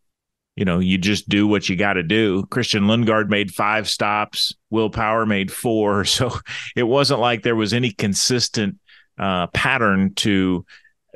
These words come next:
to how drivers attacked this particular race. They did what they had to do, and some of them got, you know, called for penalties and still made it back to the front, but that's what made it fun.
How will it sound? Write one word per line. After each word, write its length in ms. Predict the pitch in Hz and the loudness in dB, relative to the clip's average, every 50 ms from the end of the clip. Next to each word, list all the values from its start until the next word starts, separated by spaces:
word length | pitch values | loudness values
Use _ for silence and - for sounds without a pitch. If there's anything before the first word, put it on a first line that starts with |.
| - - | -6 -2
to 140 | - 107 101 | 0 0 0
how 300 | 92 104 107 107 104 101 | 2 2 2 2 2 0
drivers 640 | 92 90 104 101 101 110 110 95 98 92 92 87 | 0 0 0 2 2 2 2 2 0 0 0 -2
attacked 480 | 98 85 - - 117 101 98 92 - - | -2 -2 -2 -2 0 0 -2 -2 -2 -2
this 160 | 107 107 110 | -2 -2 -2
particular 520 | - - 98 - 110 98 82 95 95 90 | -2 -4 -4 -2 -4 -4 -2 0 0 0
race. 300 | 85 87 90 90 90 - | 2 2 0 0 0 -2
They 80 | - 110 | -2 0
did 180 | 104 120 120 | 0 0 0
what 140 | 117 120 110 | 0 0 0
they 100 | 113 107 | 0 0
had 200 | 101 104 110 113 | 0 0 0 0
to 80 | 107 104 | -2 -2
do, 340 | 92 101 104 107 117 135 123 | 0 0 2 2 2 2 2
and 180 | 107 92 90 | 0 0 0
some 200 | - - 123 120 | 0 -2 0 0
of 100 | 120 113 | 0 0
them 140 | 113 113 110 | 0 0 0
got, 180 | 107 104 92 - _ _ - | 0 0 -2 -4 _ _ -6
you 100 | 101 104 | -4 -2
know, 360 | 95 90 90 92 92 95 - _ _ _ - | -2 -2 -2 -4 -4 -6 -10 _ _ _ -4
called 300 | - 107 104 107 - - | 0 0 0 0 0 -2
for 100 | 107 98 | -4 -2
penalties 640 | - 120 117 117 120 117 117 123 135 139 131 98 | 0 0 0 2 2 2 2 2 2 0 0 0
and 260 | 104 95 92 95 92 85 | 0 0 0 0 0 0
still 220 | - - 143 135 | 0 0 2 2
made 220 | 117 101 92 87 | 2 2 2 0
it 80 | 85 - | 0 0
back 240 | 92 92 90 - - | 0 -2 -2 -2 -4
to 80 | 101 | -4
the 80 | 85 92 | -6 -6
front, 360 | - - 98 90 85 82 - | -4 -4 -2 -2 -2 -2 -4
but 140 | - 90 - | -6 -4 -2
that's 240 | 110 107 101 - - | -2 -2 0 0 -2
what 100 | 107 - | -2 0
made 160 | 95 107 104 | 0 0 0
it 120 | 98 85 | 0 -2
fun. 340 | - - 117 104 95 80 76 | -2 -2 0 0 0 0 -2